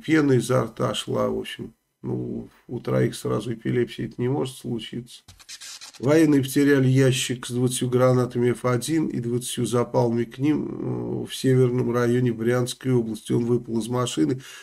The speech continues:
при перевозке в расположении воинской части. А бдительный местный житель собрал и вернул пять гранат и десять запалов, остальные расточили жители близ-, близлежащих деревень.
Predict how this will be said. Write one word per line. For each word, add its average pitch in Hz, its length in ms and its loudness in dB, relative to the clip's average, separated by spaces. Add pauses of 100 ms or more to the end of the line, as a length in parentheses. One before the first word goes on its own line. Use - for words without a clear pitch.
(200)
при 120 160 4
перевозке 123 720 2
в 117 80 2
расположении 120 720 0
воинской 120 560 0
части. 120 840 -2 (460)
А 117 160 -2
бдительный 131 500 0
местный 131 380 4
житель 135 340 -2
собрал 131 560 2
и 117 60 4
вернул 123 480 2
пять 131 280 2
гранат 131 480 2
и 123 60 0
десять 117 320 0
запалов, 131 480 0
остальные 127 480 2
расточили 127 680 -2
жители 127 400 -4
близ-, 117 320 -10
близлежащих 127 920 -8
деревень. 127 380 -4